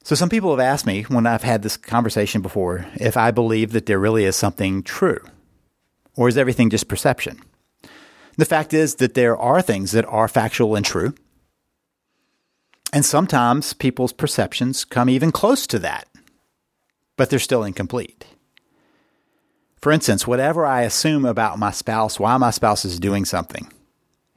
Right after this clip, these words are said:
that's ba-, based in my perception. I may understand exactly what my spouse is saying to me,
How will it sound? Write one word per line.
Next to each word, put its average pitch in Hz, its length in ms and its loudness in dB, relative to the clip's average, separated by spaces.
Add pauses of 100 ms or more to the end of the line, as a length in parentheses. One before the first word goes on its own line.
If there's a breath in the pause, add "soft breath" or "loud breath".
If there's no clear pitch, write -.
(140)
that's 123 200 0
ba-, 117 320 2
based 117 280 0
in 110 100 0
my 95 140 0
perception. - 560 -6 (340)
I 123 100 -2
may 135 260 2
understand 123 640 2
exactly 101 480 0
what 107 180 2
my 101 100 0
spouse 98 320 0
is 98 80 -10
saying 107 260 -2
to 90 60 -6
me, - 280 -14